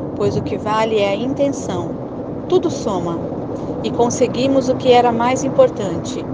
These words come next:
atingir a massa crítica necessária.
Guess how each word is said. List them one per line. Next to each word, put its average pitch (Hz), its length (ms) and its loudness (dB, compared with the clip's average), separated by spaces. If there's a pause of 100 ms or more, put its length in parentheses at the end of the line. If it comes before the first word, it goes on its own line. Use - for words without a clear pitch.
(400)
atingir 214 640 0
a 233 80 4
massa 220 360 -2
crítica 220 560 -4
necessária. 214 800 -2